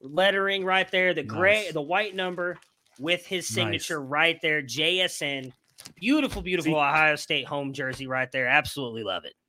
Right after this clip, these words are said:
Speaker 2: Even if you're listening to the audio, you can hear the crinkling of the pr-, of
Speaker 1: Oh,
Speaker 2: the
Speaker 1: yeah.
Speaker 2: plastic. But go ahead and check out the video on YouTube. We're posting this in both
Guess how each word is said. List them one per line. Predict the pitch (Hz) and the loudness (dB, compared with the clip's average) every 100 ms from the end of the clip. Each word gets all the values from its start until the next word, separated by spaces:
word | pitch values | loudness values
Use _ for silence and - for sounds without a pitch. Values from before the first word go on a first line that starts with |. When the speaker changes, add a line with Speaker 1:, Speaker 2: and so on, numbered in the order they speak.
| _ _ _ _ 170 | _ _ _ _ 2
Speaker 2:
Even | 196 185 | 4 6
if | 175 175 | 4 6
you're | 160 139 | 6 8
listening | 156 156 151 143 | 4 4 0 2
to | 143 | 4
the | 135 | 4
audio, | 123 135 139 135 | 2 2 2 4
you | 135 135 | 2 0
can | 135 | -2
hear | 110 147 | 0 0
the | 131 | 0
crinkling | 131 - 165 - 156 156 151 | -4 -4 -4 -2 -2 0 0
of | 143 | -2
the | 127 | -2
pr-, | - - | -2 0
of | 135 | 2
Speaker 1:
Oh, | 139 | 0
Speaker 2:
the | 120 | 2
Speaker 1:
yeah. | |
Speaker 2:
plastic. | 151 151 147 147 | 4 2 2 -2
But | 123 123 | -2 6
go | 202 | 8
ahead | 196 208 | 8 6
and | 190 | 4
check | 151 190 | 2 4
out | 185 170 | 4 2
the | |
video | 151 175 156 147 | 2 4 4 2
on | 147 170 160 | 0 -2 0
YouTube. | 175 165 139 135 123 - - | -2 -2 -2 -4 -6 -8 -2
We're | 143 | 2
posting | 175 175 175 165 | 4 4 2 -2
this | 151 | -2
in | 143 | -2
both | 127 151 147 - | 2 2 0 -8